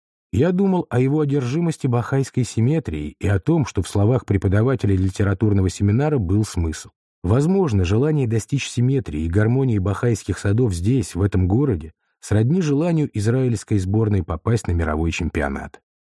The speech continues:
Оно навеки останется лишь желанием.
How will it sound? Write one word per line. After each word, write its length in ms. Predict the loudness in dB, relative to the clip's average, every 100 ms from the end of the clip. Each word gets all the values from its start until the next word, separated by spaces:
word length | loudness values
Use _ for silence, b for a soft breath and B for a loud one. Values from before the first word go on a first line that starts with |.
| _ _
Оно 240 | 0 2 4
навеки 460 | 4 2 0 0
останется 600 | -2 0 0 0 0 0 -2
лишь 420 | 0 -2 -4 -10 _
желанием. 600 | -12 -8 -10 -12 -18